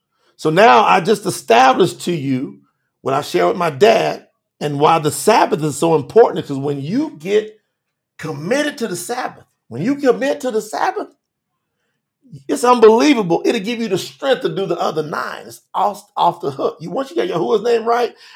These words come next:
and you guard the Sabbath, he, it, it, you're just gonna get incredible strength, okay? Now, I'm gonna go,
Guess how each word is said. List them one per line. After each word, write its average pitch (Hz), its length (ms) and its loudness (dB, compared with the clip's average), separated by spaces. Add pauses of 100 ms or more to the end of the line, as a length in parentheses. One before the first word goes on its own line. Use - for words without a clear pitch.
(100)
and 156 100 0
you 214 100 0
guard 214 360 6
the 196 80 2
Sabbath, 226 480 2 (600)
he, - 280 -20 (260)
it, 359 240 -4
it, 226 200 -4
you're 226 160 -2
just 175 100 -6
gonna 180 160 2
get 170 120 2
incredible 151 460 -4
strength, - 340 -18 (320)
okay? 147 340 -10 (1080)
Now, 226 760 -2 (1800)
I'm 190 100 2
gonna 214 140 4
go, 180 580 2